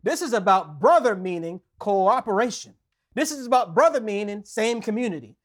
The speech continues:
This is about brother meaning under the same family, under the same church, under the same teaching, under the same God. This is, let's expand it now.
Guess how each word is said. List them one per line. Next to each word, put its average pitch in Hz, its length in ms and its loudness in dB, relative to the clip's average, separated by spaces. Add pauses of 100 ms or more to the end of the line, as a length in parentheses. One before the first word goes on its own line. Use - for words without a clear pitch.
(100)
This 277 160 -2
is 330 100 -8
about 277 300 0
brother 240 320 2
meaning 208 460 -6
under 269 240 0
the 247 80 -4
same 254 300 -4
family, 202 500 -2
under 185 220 0
the 233 80 -4
same 254 280 -4
church, 202 400 -4 (240)
under 196 220 4
the 240 120 -4
same 285 440 0
teaching, 165 480 -4 (160)
under 160 180 -2
the 190 120 -4
same 233 340 0
God. 202 380 2 (160)
This 208 160 0
is, 254 80 -6
let's 214 160 2
expand 330 500 2
it 262 100 -4
now. 233 280 0